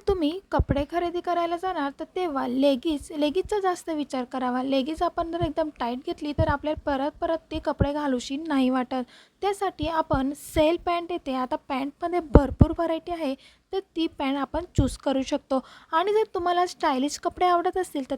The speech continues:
त्यामध्ये मी स्क्रीनवर दाखवलेल्या कुर्तीज तुम्ही खरेदी करू शकता आणि त्यासोबत तुम्ही प्लाझो पॅन्ट देखील यूज करू शकता.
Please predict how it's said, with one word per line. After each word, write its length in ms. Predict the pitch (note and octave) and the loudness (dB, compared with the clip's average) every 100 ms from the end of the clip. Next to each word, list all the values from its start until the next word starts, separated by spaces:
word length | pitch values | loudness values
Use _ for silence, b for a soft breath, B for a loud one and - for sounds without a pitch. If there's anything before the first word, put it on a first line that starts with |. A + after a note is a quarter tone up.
| - | 0
त्यामध्ये 460 | C4+ D#4 E4+ C#4+ | 0 0 -2 -2
मी 180 | C4+ D4+ | -4 -4
स्क्रीनवर 500 | D4+ - C#4 C#4+ E4 D#4+ | -6 -4 -2 0 -2 -2
दाखवलेल्या 460 | D#4+ F4 E4+ D4+ | -2 0 2 2
कुर्तीज 540 | B3 - - - D#4 - | 2 6 6 4 -6 -6
तुम्ही 220 | D#4+ G4 - | -6 -6 -10
खरेदी 340 | B3+ C#4+ A#3 B3+ | -4 -2 -2 -2
करू 240 | C#4 C#4+ | 0 0
शकता 360 | C#4+ E4+ - B3+ B B B | 0 -2 -2 -2 B B B
आणि 220 | C#4 C#4 D4+ | -2 -2 0
त्यासोबत 560 | D#4+ F#4 F#4 C#4+ C4 - | 0 2 2 0 -2 -2
तुम्ही 140 | C#4+ | -4
प्लाझो 400 | - D4+ C4 C4+ | 0 2 2 2
पॅन्ट 300 | B3+ C4 B3 | 0 0 0
देखील 300 | B3+ - G4+ A4+ b b | -2 0 0 -2 b b
यूज 240 | C#4+ C4+ - | 0 0 0
करू 240 | C4+ C4 | 0 2
शकता. 520 | - C4+ _ C4+ B3 | 2 0 _ -2 -2